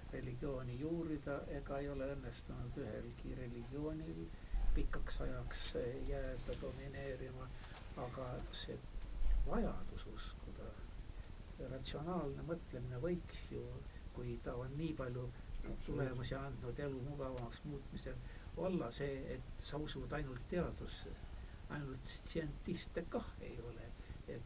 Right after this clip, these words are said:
Speaker 1: sinna kõrvale ilmuvad ikkagi kõik need, äh, muud, et, et see ikkagi tundub olevat niisugune kaasasündinud vigadus, noh, ütleme siis nii.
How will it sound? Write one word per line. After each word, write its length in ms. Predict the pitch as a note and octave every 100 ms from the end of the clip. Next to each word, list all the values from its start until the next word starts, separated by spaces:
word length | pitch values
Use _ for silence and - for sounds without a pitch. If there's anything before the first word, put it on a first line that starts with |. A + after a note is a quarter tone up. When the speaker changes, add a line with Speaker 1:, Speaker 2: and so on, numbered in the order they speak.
| -
Speaker 1:
sinna 340 | - E3 D3+ D3
kõrvale 600 | - G3+ C#3+ C3 C3 D3
ilmuvad 520 | - D#3 C#3+ C3+ C3+ D#3+
ikkagi 500 | - - G3 - D3 -
kõik 360 | - C#3 C3+ -
need, 460 | C3 C3 B2 - -
äh, 200 | C3+ B2+ - - - - -
muud, 420 | - D#3+ C3 B2+ - - -
et, 320 | - C#3+ - -
et 240 | - C#3+ -
see 360 | - - D#3+ -
ikkagi 460 | C#4 A#3 G#3+ F#3 G3 A3
tundub 500 | - F#3+ F#3+ F3 - -
olevat 960 | E3 F3 E3 E3 E3+ - - - - -
niisugune 680 | E3 D#3 - C#3+ D3+ C#3+ C#3+ D#3 - - - - - -
kaasasündinud 1300 | - F3+ B2 - B2 - B2+ A2 - - - - - -
vigadus, 600 | - - - - - -
noh, 160 | - -
ütleme 480 | - - - - -
siis 160 | -
nii. 220 | - -